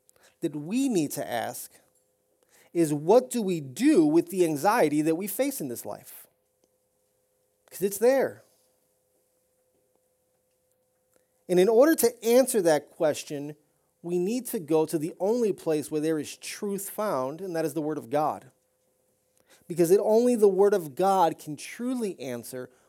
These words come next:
what does a person do when worry and anxiety begins to fill the heart? And so what we're gonna see today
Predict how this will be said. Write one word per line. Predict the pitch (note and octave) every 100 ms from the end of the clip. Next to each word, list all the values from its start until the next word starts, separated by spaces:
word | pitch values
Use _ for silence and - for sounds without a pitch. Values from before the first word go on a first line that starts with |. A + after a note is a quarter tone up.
| _
what | - B2+ C3 E3+ G#3+ - - _ _ -
does | C3+ E3 C3+ B2 C3 - _ _ _ _ _ _ _ -
a |
person | - C#3 B2 B2+
do | A#2 A#2 A2+ _ _ _ _ _ _ _ _ _ _
when | C#3 C3+ C3
worry | D#3 F3+ G3 F#3
and | E3+
anxiety | D3+ B2 C3 C3+ C3+ C3+ C3
begins | B2+ B2 A#2+
to | A#2
fill | A#2+
the | -
heart? | G#2 A2+ - _ _ _ _ _ _ _ _ _ _ _ _ _ _ _ _ _ _ _ _ _ - -
And | F3
so |
what | E3 D3+
we're | A3
gonna | A#3
see | F3+ - B3
today | A#3+ E3+ B2 A#2 C3